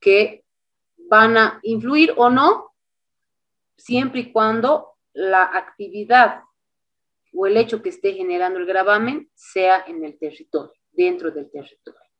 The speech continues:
Y por el otro lado tenemos la renta mundial, ¿no?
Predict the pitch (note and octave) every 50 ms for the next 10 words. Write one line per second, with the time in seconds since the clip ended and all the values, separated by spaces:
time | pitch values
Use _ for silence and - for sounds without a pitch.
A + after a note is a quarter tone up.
0 | _ _ _ _ _ _ _ _ _ _ _ _ _ _ _ _ _ - - -
1 | - - _ _ _ _ _ _ _ _ _ _ _ _ _ _ - B3 D4+ D4
2 | D4+ D4+ D4+ D4+ D4+ D4+ D4+ D4+ D#4+ D4 C4+ A#3+ A#3 A#3 A3+ A3+ - F#4 F4 E4+
3 | F4+ F#4 F#4 F4+ E4+ E4 - F4 F4 - - F3+ F#3+ G3+ G#3+ A3+ B3+ D4 D#4 C#4
4 | G3 - - _ _ _ _ _ _ _ _ _ _ - F#3 F#3+ A3+ B3+ - -
5 | -